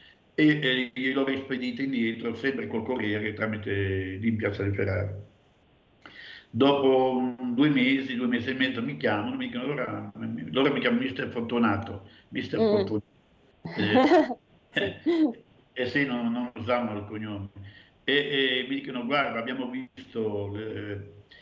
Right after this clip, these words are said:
Speaker 1: le riprese della telecamera e delle fotografie, è tutto bruciato dentro. Solo de-,
Speaker 2: Non si
Speaker 1: la,
Speaker 2: vedeva
Speaker 1: la,
Speaker 2: nulla.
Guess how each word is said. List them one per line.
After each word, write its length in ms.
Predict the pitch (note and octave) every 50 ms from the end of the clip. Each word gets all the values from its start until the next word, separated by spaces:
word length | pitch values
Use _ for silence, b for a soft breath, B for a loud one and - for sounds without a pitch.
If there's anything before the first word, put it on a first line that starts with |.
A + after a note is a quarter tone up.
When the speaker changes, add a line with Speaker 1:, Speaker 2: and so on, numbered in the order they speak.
| B B B _
Speaker 1:
le 180 | - A2 A#2
riprese 400 | A#2 A#2 A2+ A2 B2 B2+ B2 A#2+
della 560 | A2+ A#2 A2+ A2 G#2+ G#2+ G2+ G2+ G2 G2 G2 G2+
telecamera 880 | - A2+ A2+ A2+ A2+ B2 A#2+ A#2 G#2+ G#2 G2+ G2 G2 G2 G2 G2 G2 -
e 100 | G#2 G#2+
delle 200 | A#2 A#2 A2+ A2+
fotografie, 1000 | A2+ - - A2 B2 - - - A2+ A2+ A2+ A#2 A2+ A2+ - - - - - - _
è 240 | - - A2+ A2+ -
tutto 200 | - D3+ D3 D#3
bruciato 540 | D3 C#3 B2+ - - B2+ A2 G2+ G2+ - G#2
dentro. 380 | F#2+ F#2+ F#2 F2+ F2+ - - - -
Solo 720 | - - C#3 C#3 C#3 C#3 C3+ C3+ C3 B2+ B2+ B2 A#2+ A2+
de-, 140 | G#2+ A2+ - -
Speaker 2:
Non 160 | G3+ G3+ G#3
si 140 | - - A#3
Speaker 1:
la, 60 | G#3
Speaker 2:
vedeva 240 | G#3+ G#3+ A3 G#3+ G#3
Speaker 1:
la, 80 | G#3+ A3
Speaker 2:
nulla. 320 | G#3+ G3+ F#3+ F#3+ F#3 F#3